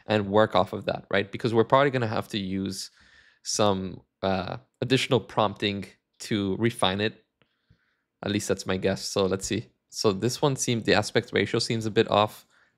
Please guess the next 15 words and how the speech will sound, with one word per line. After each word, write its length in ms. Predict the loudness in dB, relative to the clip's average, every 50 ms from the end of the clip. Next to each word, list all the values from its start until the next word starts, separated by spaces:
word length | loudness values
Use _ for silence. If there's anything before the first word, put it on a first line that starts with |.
| -6 -2
I 40 |
wanna 160 | 0 2 2 2
make 180 | 2 0 -2
sure 160 | 0 0 2
that 140 | 2 2 0
the 120 | 0 -2 -2
aspect 380 | -2 -2 -2 -6 -10 -6 -2
ratio 280 | -2 -2 0 0 0 -2
is 140 | -2 -2 -6
correct. 480 | -6 -4 -2 0 0 0 -2 -2 -6
So 440 | -12 -6 0 2 2 2 2 0 -4 _ _ _ -16 _ -6
let's 140 | -4 -2
just 240 | 0 0 0 -2 -2
choose 360 | -4 -2 0 0 0 0 2
resolution 680 | 2 2 4 4 2 2 2 2 2 0 0 0 0 -4